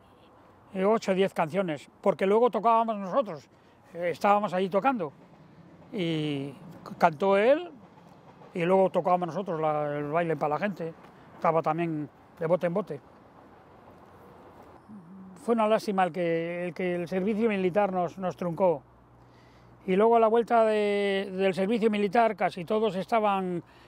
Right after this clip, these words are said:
estudiando sus carreras, ¿sabes? Porque hay,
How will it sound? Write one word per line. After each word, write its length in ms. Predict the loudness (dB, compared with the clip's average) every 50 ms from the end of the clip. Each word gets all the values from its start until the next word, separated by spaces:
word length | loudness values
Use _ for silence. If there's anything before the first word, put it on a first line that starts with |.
| -8 -6
estudiando 880 | -6 -2 0 2 4 4 4 4 4 4 4 6 6 6 6 6 4
sus 220 | 2 -2 -6 -6 -2
carreras, 460 | 0 2 2 2 2 2 0 0 -2
¿sabes? 420 | -2 0 0 -2 -2 -6 -12 -20 _ _ _ _ _ -20 -20 -20 -20 -20 -16 -6
Porque 260 | -4 -4 2 4 4
hay, 140 | 4 4